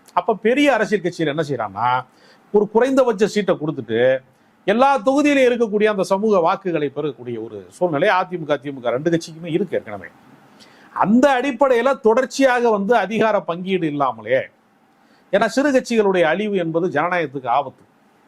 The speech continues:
ஆனா அவங்க தான் அந்த ஜனநாயகத்தை உயிர்ப்போட வச்சிருக்காங்க. அவங்க தான் வந்து கொக்கோ கோலாவுக்கு எதிரான போராட்டம், ஆத்து மணலை அள்ளாத, கனிம வளத்தை கொள்ளையடிக்காத,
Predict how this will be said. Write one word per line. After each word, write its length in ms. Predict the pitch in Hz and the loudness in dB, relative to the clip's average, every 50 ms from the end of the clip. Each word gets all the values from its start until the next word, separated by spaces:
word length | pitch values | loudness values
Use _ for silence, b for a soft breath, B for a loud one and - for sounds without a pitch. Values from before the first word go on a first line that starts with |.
| _ _ | _ _
ஆனா 120 | - 175 165 | 0 0 2
அவங்க 240 | 175 208 226 220 220 | 2 2 2 2 2
தான் 160 | 220 254 262 | 2 2 0
அந்த 120 | 240 208 170 | 0 0 0
ஜனநாயகத்தை 480 | 170 175 190 214 214 202 180 156 160 | 0 0 0 0 -2 -2 -2 -4 -4
உயிர்ப்போட 320 | 160 185 190 175 190 185 160 | -2 -2 -2 -2 -2 -2 -2
வச்சிருக்காங்க. 420 | 131 - 165 147 120 98 80 80 - _ _ b b b b b b b | -2 -4 -6 -8 -10 -14 -16 -20 -20 _ _ b b b b b b b
அவங்க 220 | 151 185 220 226 | 0 2 2 2
தான் 260 | 226 240 247 247 240 220 | 4 4 2 2 2 0
வந்து 460 | 214 208 220 226 226 220 214 202 185 | 0 2 2 4 4 4 2 0 0
கொக்கோ 220 | 196 190 185 214 208 170 | -2 -2 0 0 0 2
கோலாவுக்கு 340 | 185 175 170 165 151 160 160 | 2 2 2 0 0 -2 -2
எதிரான 260 | 160 160 156 151 147 | 0 0 -2 -4 -6
போராட்டம், 560 | 123 127 139 135 123 - - 120 120 120 107 - _ b b b b b - | -6 -4 -2 -2 -2 -2 -2 -2 -2 -2 -4 -6 _ b b b b b -6
ஆத்து 360 | - 139 170 196 175 160 185 | -2 0 0 0 -2 -4 -6
மணலை 320 | 165 151 143 139 131 127 120 | -4 -4 -4 -2 0 0 0
அள்ளாத, 520 | - 131 139 135 120 110 104 110 113 107 - | 0 0 0 0 0 0 -2 -4 -4 -4 -2
கனிம 320 | 139 156 180 190 185 160 | -2 -2 -2 -2 -2 0
வளத்தை 300 | 143 135 131 120 - 113 | 0 0 0 -2 -4 -4
கொள்ளையடிக்காத, 600 | - 120 123 143 143 127 113 104 104 101 92 87 | -2 -2 0 0 0 -2 -2 -8 -10 -10 -8 -4